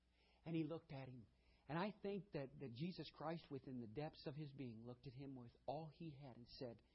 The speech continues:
"Peter, can I ask you this question?" Put yourself as if, if he, God was asking you the question today, or if Jesus was asking you the question, how would you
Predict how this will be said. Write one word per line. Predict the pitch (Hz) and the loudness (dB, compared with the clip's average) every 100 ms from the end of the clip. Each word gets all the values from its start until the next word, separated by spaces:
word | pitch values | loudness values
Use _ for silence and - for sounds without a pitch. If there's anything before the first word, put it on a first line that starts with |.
| - - - - - - - - | -20 -20 -20 -20 -20 -20 -20 -2
"Peter, | 165 160 139 | 2 2 2
can | - | -4
I | 151 151 | -4 -4
ask | 135 - 139 | -6 -6 -8
you | 127 | -6
this | 120 - | -8 -8
question?" | - 127 127 - 151 107 - - - - _ - - | -6 -4 -4 -4 -4 -4 -10 -16 -20 -20 _ -20 2
Put | 269 - | 2 4
yourself | 185 - 170 135 - 165 | 0 4 2 2 0 2
as | 156 | 4
if, | 156 - - - - - - - | 2 0 -12 -20 -20 -20 -20 -2
if | - 196 185 | 4 6 6
he, | - 240 175 | 6 2 6
God | 180 294 | 8 8
was | 214 220 | 8 10
asking | 233 - 233 | 8 8 4
you | |
the | 196 | 4
question | - 240 - 226 | 6 6 6 2
today, | 190 233 196 127 - - | 6 10 10 10 0 -2
or | 165 | 6
if | |
Jesus | 208 269 208 | 10 10 8
was | 220 240 | 10 12
asking | 233 - 233 | 12 10 2
you | |
the | 185 | 2
question, | - 233 - 190 139 - - - - _ - - | 8 8 8 6 4 0 -20 -20 -20 _ -20 -6
how | - 254 320 269 | 12 12 12 12
would | 214 | 12
you | 165 240 233 | 12 12 12